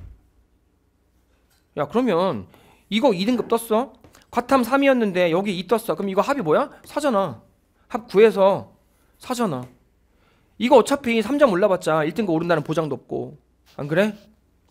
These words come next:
지금부터는 시간을 계획적으로 써야 돼. 네 수준에 맞춰서. 수학은 그냥 하나의 샘플로 든 거예요. 그러니까 하나의 몰빵할 게 아니라고.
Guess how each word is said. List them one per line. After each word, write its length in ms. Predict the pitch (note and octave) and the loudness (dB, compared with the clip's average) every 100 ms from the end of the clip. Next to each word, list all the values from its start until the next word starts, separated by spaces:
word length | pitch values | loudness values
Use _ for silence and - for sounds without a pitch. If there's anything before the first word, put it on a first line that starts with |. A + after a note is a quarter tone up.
| _ _ _ _ _ _ | _ _ _ _ _ _
지금부터는 840 | - G3 A#3 - F3+ D3+ C#3+ D3+ G#2+ | -8 -4 -4 -6 -6 -4 -4 -4 -8
시간을 340 | - G#3+ E3+ | -8 -6 -6
계획적으로 340 | D#3 D#3+ D#3 B2 | -6 -10 -8 -8
써야 200 | D#3+ B2+ | -8 -8
돼. 160 | G#2+ A2 | -10 -12
네 140 | D3+ | -12
수준에 340 | D#3+ - A3+ | -12 -10 -10
맞춰서. 400 | B2+ G2+ G#2+ - _ _ _ _ _ _ _ _ _ _ _ _ _ _ - | -10 -14 -18 -20 _ _ _ _ _ _ _ _ _ _ _ _ _ _ -20
수학은 300 | - C4+ C4 | -4 0 0
그냥 180 | G#3 D#3 | 0 -2
하나의 200 | G#3+ D3+ | -4 -4
샘플로 380 | D3 A3+ - G#3 | -4 -8 -6 -6
든 180 | - B2+ | -6 -10
거예요. 140 | C3+ | -10
그러니까 160 | G2+ B2+ | -12 -8
하나의 180 | B3 D#3 | -6 -4
몰빵할 420 | D3 G#3+ F#3+ E3 | -6 -2 -4 -4
게 80 | C#3 | -10
아니라고. 420 | G2 A2 G2 | -12 -14 -16